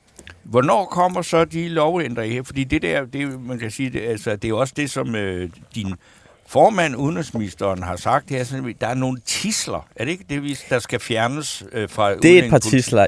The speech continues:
Speaker 2: Jo,
Speaker 1: Ja.
Speaker 2: præcis, præcis. Og hvornår de sådan kommer helt
Speaker 1: Fordi
Speaker 2: konkret?
Speaker 1: det, det må Venstre og, og Socialdemokraterne vel også godt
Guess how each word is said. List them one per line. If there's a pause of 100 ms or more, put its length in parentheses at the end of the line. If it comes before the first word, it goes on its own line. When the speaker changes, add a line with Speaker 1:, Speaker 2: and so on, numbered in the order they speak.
Speaker 2:
Jo,
Speaker 1:
Ja. (100)
Speaker 2:
præcis,
præcis.
Og
hvornår
de
sådan
kommer
helt
Speaker 1:
Fordi
Speaker 2:
konkret?
Speaker 1:
det,
det
må
Venstre
og,
og
Socialdemokraterne
vel
også
godt